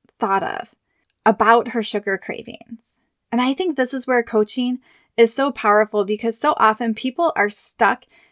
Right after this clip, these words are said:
in a cycle of sugar cravings, or they're stuck in a sh-, cycle of overeating, but they can't really see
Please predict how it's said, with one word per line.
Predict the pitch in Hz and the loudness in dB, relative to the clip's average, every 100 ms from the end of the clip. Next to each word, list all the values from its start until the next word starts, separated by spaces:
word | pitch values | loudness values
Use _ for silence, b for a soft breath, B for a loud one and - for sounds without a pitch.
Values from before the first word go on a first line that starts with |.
| b | b
in | 214 220 | 0 2
a | 208 | 0
cycle | - 202 208 220 | -2 -4 0 0
of | 185 196 | 0 -4
sugar | - 214 208 | -6 -2 -2
cravings, | 202 202 196 202 202 | -2 -4 -4 -4 -2
or | 214 208 | -2 0
they're | 196 208 | 0 -4
stuck | - - 226 254 | -6 0 0 0
in | 233 | -4
a | 220 | -6
sh-, | - - | -8 -16
cycle | - - 220 214 220 | -20 -4 -2 -2 -2
of | - 202 - | -4 -4 -2
overeating, | 214 214 214 - 185 196 233 226 b b b b _ | 0 0 -2 -4 -8 -6 -6 -8 b b b b _
but | 233 233 | -2 0
they | 247 | 0
can't | - 247 269 | 0 -2 0
really | 311 320 | -2 -4
see | 254 - 202 220 247 | -6 -4 -2 -2 -6